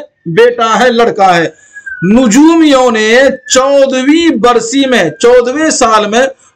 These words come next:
मनोहर के परेशानियों में मुब्तला होने की पेशीन गोई की और आसमान ना देखने की तलकीन की। क्या ना देखने की? कि ये चौदहवीं साल होने के बाद आसमान ना देखे, नहीं तो ये अनहोनी हो जाएगा।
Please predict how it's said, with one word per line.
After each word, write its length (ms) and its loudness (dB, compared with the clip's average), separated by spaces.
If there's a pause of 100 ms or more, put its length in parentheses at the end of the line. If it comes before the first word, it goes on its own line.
मनोहर 600 0
के 240 0
परेशानियों 840 2
में 120 0
मुब्तला 460 0
होने 300 -4
की 200 -10
पेशीन 520 -2
गोई 260 0
की 260 -16 (800)
और 520 2 (640)
आसमान 960 0 (180)
ना 340 0
देखने 480 0
की 200 -4
तलकीन 500 -2
की। 300 -8 (380)
क्या 200 2
ना 120 -4
देखने 320 -2
की? 220 -2
कि 100 -4
ये 220 0 (260)
चौदहवीं 400 2
साल 220 0
होने 220 0
के 140 0
बाद 260 0
आसमान 500 0
ना 120 -2
देखे, 320 0 (300)
नहीं 240 0
तो 100 -4
ये 140 2
अनहोनी 600 0
हो 240 2
जाएगा। 420 0